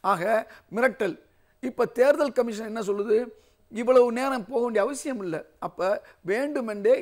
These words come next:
இழுபறியை அவர்கள்தான் உருவாக்குகிறார்கள், ஆட்சியாளர்களும் தேர்தல் கமிஷனும். அப்ப இதை நீங்க வந்து இப்படி தான் எண்ணணும்.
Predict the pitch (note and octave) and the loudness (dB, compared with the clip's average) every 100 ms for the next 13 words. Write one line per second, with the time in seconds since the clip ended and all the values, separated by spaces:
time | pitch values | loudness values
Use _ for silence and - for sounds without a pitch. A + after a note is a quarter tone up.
0 | E3 G#3+ C4+ A3 G3 G#3+ B3+ - F#3 B3+ | 0 -6 -2 -2 -2 -4 -6 -6 0 0
1 | C4 C4 C#4 A3 G#3 C#4 C4+ F#3 G#3+ F3+ | 0 -2 -4 -6 -8 -4 -4 -4 -8 -6
2 | E3 D#3+ - - _ D#3 G3 - F#3+ F3+ | -6 -10 -14 -20 _ -10 -10 -2 -2 -2
3 | E3 F#3 C4+ B3+ _ _ F#3 A#3 A#3+ E3 | -4 -6 -8 -10 _ _ -4 2 2 0
4 | F#3 D#3+ D#3+ D3+ - - - G3 G3 B3 | -8 -10 -12 -12 -14 -20 -6 -4 0 0
5 | - - - A#3 B3 A#3+ A3+ A#3 C4+ B3+ | 0 -10 -8 -2 -2 -2 -4 -2 -2 -4
6 | A3+ A3 C#4 B3 A#3 C4 B3 G3 | -6 -2 0 0 -2 -2 -2 -4